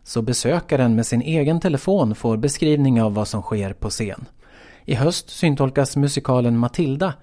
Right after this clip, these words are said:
och Shakespeares klassiker Hamlet. Men av tekniska skäl är rösten rikssvensk. Finlandssvenska är för svårt för datorn att få bra uttal på. Inslag tre,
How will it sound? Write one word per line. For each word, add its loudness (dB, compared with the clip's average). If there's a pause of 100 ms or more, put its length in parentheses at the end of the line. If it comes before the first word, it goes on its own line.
(120)
och -12
Shakespeares -4
klassiker -6
Hamlet. -2 (480)
Men -4
av 2
tekniska -2
skäl -2
är -6
rösten -8
rikssvensk. -4 (240)
Finlandssvenska -4
är -4
för -10
svårt -4
för -8
datorn -6
att -12
få -10
bra -6
uttal -4
på. -10 (1500)
Inslag 2
tre, -2